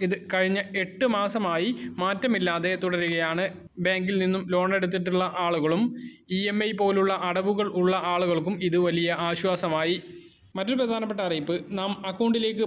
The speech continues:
പണം വരുമ്പോഴും പോകുമ്പോഴും സാധാരണ അറിയാറുള്ളത് മൊബൈലിലേക്ക് വരുന്ന എസ് എം എസ് വഴിയാണ്. ഏതൊരു ചെറിയ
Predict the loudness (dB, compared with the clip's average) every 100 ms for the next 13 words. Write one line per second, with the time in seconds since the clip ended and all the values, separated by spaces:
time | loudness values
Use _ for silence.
0 | -2 -4 -4 0 0 2 2 2 2 0
1 | 0 2 0 2 2 2 0 -2 -14 -8
2 | -4 -2 -2 -2 -2 -2 -2 0 0 2
3 | 2 2 0 -2 -8 -12 -4 0 2 2
4 | 0 -2 -2 0 2 0 -2 -2 -4 -2
5 | -2 -2 -6 -12 _ _ _ -4 0 2
6 | 0 0 -2 -4 -4 0 2 4 2 4
7 | 2 2